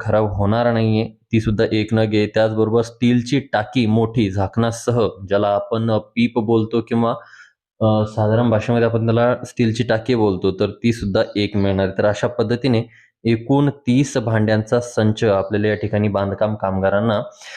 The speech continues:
मिळणार आहे, ज्याच्या माध्यमातून बहुतांश लोकांची जी काही, अ, घरातील भांडी असतील, तर त्याची क्वालिटी किंवा दर्जा जो काही आहे, तर तो सुधारला जाणार आहे. तर अशा पद्धतीने मित्रांनो, जे काही, अ, बांधकाम कामगार असतील, तर त्यांच्यासाठी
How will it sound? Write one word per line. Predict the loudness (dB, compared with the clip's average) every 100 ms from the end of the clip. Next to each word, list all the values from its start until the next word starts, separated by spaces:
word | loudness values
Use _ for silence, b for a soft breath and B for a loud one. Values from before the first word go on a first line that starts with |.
| B 0
मिळणार | 2 2 2 2 0
आहे, | 0 2 0 -2 -10 -12 -2
ज्याच्या | -2 0 0
माध्यमातून | 0 0 0 0 0 0 0 0 -2
बहुतांश | -2 0 0 0 0
लोकांची | 0 0 0 0 0 -4
जी | -2
काही, | -2 0 0 0 0
अ, | 2 2 2
घरातील | 2 2 0 0 -2
भांडी | 0 2 0
असतील, | -2 -6 -4
तर | -4
त्याची | -4 -2 -2 0
क्वालिटी | -2 -2 -2 -2
किंवा | 0 0
दर्जा | 0 0 0
जो | 0
काही | 0 0
आहे, | 0
तर | 0 -6
तो | -6
सुधारला | -6 0 2 2 2
जाणार | 2 0
आहे. | -2 -6 B B B -2
तर | -2
अशा | -2
पद्धतीने | -2 -2 -2 0 2
मित्रांनो, | 2 0 0 2 2 2 0
जे | -2
काही, | -2 0 2 2
अ, | 2 2 0
बांधकाम | -2 -8 -2 -2 -2 -4 -4
कामगार | -2 0 2 0
असतील, | 0 -6 -2
तर | -2
त्यांच्यासाठी | -2 -4 -4 -2 -2 0 -2